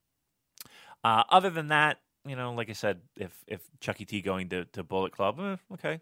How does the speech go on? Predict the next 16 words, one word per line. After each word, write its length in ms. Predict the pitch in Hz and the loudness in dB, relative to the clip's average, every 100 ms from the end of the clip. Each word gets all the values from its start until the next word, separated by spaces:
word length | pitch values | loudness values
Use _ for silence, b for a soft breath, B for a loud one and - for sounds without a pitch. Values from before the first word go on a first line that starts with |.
| _ | _
cool. 320 | - 143 143 - - | -4 -2 -2 -6 -16
I 40 | |
mean, 240 | 117 113 113 | -10 -8 -4
unless, 320 | 110 117 - b b b b b b - | 0 0 -2 b b b b b b -12
you 80 | 101 | -10
know, 60 | 92 | -6
he's 260 | 104 95 - _ _ _ _ _ - | -6 -8 -12 _ _ _ _ _ -6
that 200 | 107 110 | -6 -2
nutty 280 | 104 107 | -2 -2
guy, 420 | 92 110 101 90 95 - _ _ _ _ _ _ _ - | 4 8 8 6 0 -12 _ _ _ _ _ _ _ -12
um, 480 | 113 113 113 113 110 110 107 110 - | -8 -8 -8 -8 -12 -16 -18 -16 -12
I 100 | 117 | -10
don't 120 | 117 | -6
know 120 | 117 | -6
if, 80 | 107 - | -8 -10
if 160 | - | -12